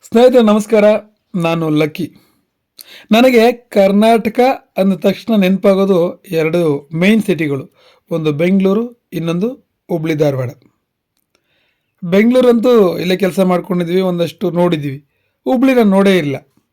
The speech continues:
ಹುಬ್ಳಿ ನೋಡ್ಬೇಕಂತ ತುಂಬ ದಿನಗಳ ಆಸೆ. ಒಂದು ಹತ್ತು ವರ್ಷಗಳ ಹಿಂದೆ ಒಂದು ಕಾರ್ಯಕ್ರಮಕ್ಕೆ ಹುಬ್ಳಿಗೆ ಹೋಗಿದ್ವಿ. ಅದೇ ನನ್ನ ಫಸ್ಟ್ ಶ-, ಫಸ್ಟ್ ಟೈಮ್. ಹುಬ್ಳಿಗೆ ಹೋಗಿ ರೀಚ್ ಆಗ್ತಿದ್ದಂಗೆ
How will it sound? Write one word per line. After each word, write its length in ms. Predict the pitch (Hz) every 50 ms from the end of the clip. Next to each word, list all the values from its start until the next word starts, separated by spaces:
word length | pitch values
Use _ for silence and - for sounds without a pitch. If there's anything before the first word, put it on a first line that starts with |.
| _ _ _ _ _ _ _ _ _ _ _ _ _ _ _ _ _ _ _ _ -
ಹುಬ್ಳಿ 220 | 202 196 220 240
ನೋಡ್ಬೇಕಂತ 460 | 233 240 233 233 247 240 254 240 202
ತುಂಬ 260 | - 202 190 196 202 220 226 233 226
ದಿನಗಳ 240 | 240 240 240 240 240
ಆಸೆ. 640 | 220 202 214 208 185 226 196 147 - - _ _ _ _ _ _ _ _ _ _ _ _ _ _ _ _ _ _ _ _ _ _ _ _ _ _ _ _ _ _ _ _ _ _ _ _ _ _ _ _ -
ಒಂದು 220 | 240 240 233 233 226
ಹತ್ತು 300 | 226 220 - - 294 277
ವರ್ಷಗಳ 400 | 269 269 262 - 277 269 262 254
ಹಿಂದೆ 720 | 233 214 202 214 233 247 233 226 185 151 151 170 202 - _ _ _ -
ಒಂದು 220 | 202 202 202 196
ಕಾರ್ಯಕ್ರಮಕ್ಕೆ 760 | 196 - 196 196 214 240 240 233 233 220 208 208 196 - 240
ಹುಬ್ಳಿಗೆ 360 | 214 196 180 170 196 202 185
ಹೋಗಿದ್ವಿ. 500 | 185 175 165 151 135 131 139 165 202 - _ _ _ _ _ _ _ _ _ _ - _ -
ಅದೇ 220 | 175 170 180 220 247
ನನ್ನ 160 | 247 233 214
ಫಸ್ಟ್ 420 | 202 - 202 - - - - -
ಶ-, 180 | 196 - - - - - 185
ಫಸ್ಟ್ 420 | - 208 190 - - 247 - -
ಟೈಮ್. 320 | 190 185 196 185 156 123 - _ _ _ _ _ _ _ _ _ _ _ _ _ _ _ _ _ _ _ _ _ _ _
ಹುಬ್ಳಿಗೆ 320 | - 196 190 185 262 277 269
ಹೋಗಿ 240 | 254 254 247 240 233
ರೀಚ್ 300 | 220 233 240 208 - -
ಆಗ್ತಿದ್ದಂಗೆ 1120 | 190 180 196 214 208 208 - 233 202 202 220 214 208 220 220 254 302 311 269 - _ _